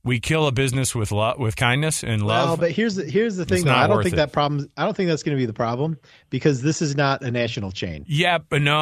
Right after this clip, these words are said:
Speaker 1: uh, yeah.
Speaker 2: If it were, like, world-renowned, if it were, like, national chain Banbury Cross Donuts opening their first store ever in Salt Lake,
Speaker 1: Wow.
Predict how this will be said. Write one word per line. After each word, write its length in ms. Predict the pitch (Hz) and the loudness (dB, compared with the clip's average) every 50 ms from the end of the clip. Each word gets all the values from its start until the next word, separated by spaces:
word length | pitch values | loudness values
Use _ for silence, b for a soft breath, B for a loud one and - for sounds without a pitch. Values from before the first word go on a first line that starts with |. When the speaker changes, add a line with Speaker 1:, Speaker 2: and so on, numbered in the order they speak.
| 151 151 | 2 2
Speaker 1:
uh, 600 | 151 - - 160 147 151 147 143 143 143 143 139 120 | 0 0 0 0 0 0 0 0 0 0 0 0 0
yeah. 220 | 143 143 151 151 147 | 2 4 4 6 6
Speaker 2:
If 60 | 147 | 6
it 60 | 208 | 6
were, 120 | 196 202 202 | 6 6 6
like, 220 | 185 175 165 - | 6 6 4 2
world-renowned, 760 | 156 143 160 180 180 165 170 165 160 165 160 160 160 156 156 | 4 4 6 6 6 4 2 2 4 4 4 4 4 2 0
if 140 | 131 143 - | -2 -4 -2
it 40 | 190 | -2
were, 80 | 190 190 | 0 2
like, 320 | 170 160 151 151 - - - | 2 2 2 2 0 -4 -4
national 400 | 131 143 147 151 - - 156 143 | -2 0 0 0 -2 -2 -6 -4
chain 280 | 127 - 156 143 139 | -2 0 0 0 2
Banbury 360 | 127 139 135 139 131 135 127 127 | 2 0 0 2 0 0 -2 -2
Cross 320 | - - 135 131 120 - | 0 0 0 0 -2 -2
Donuts 440 | - 131 131 131 131 131 127 - - | -2 -2 0 0 0 0 -2 0 -2
opening 280 | 131 123 - 123 123 | -4 -2 -2 -4 -2
their 100 | 113 110 | -2 -2
first 280 | 107 - - 117 117 113 | -2 -2 -2 -4 -4 -2
store 240 | - 127 117 117 117 | -2 0 2 2 2
ever 200 | 117 113 113 117 113 | 2 2 2 0 0
in 80 | 104 | 0
Salt 240 | - - 113 113 104 | 0 0 -2 0 0
Lake, 320 | 113 113 113 110 113 - - | -2 -2 -2 -2 -4 -6 -8
Speaker 1:
Wow. 400 | 64 60 60 60 60 58 57 | -8 -6 -6 -4 -6 -6 -8